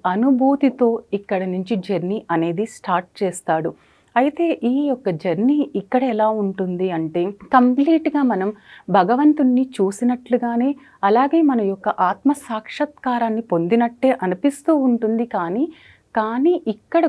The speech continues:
కూడా మనిషి కాస్తంత గర్వాన్ని కలిగి ఉంటాడు. ఈ యొక్క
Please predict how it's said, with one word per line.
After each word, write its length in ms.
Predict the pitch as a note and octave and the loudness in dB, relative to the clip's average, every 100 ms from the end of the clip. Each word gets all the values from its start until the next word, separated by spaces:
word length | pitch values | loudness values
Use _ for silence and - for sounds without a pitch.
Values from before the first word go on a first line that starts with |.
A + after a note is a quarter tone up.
| - | 2
కూడా 260 | F#3+ E3+ G#3 F#3+ | 0 -2 -4 -4
మనిషి 340 | F#3 A3 - G3+ A3+ - | -4 -4 -4 -4 -6 -6
కాస్తంత 680 | G#3 A3+ C4+ - C#4 A#3+ B3 F#3 D#3 | -4 -4 -6 -4 0 0 0 -2 -2
గర్వాన్ని 540 | E3+ F3+ A3+ C4 C4+ C4 | -4 -4 -4 -2 0 0
కలిగి 260 | E3+ D#3+ F3 E3 | 0 0 0 0
ఉంటాడు. 380 | D#3+ E3 D#3 - - - - C4+ | -4 -2 -2 -4 -10 -20 -2 2
ఈ 40 | C#4+ | 2
యొక్క 160 | D4+ | 2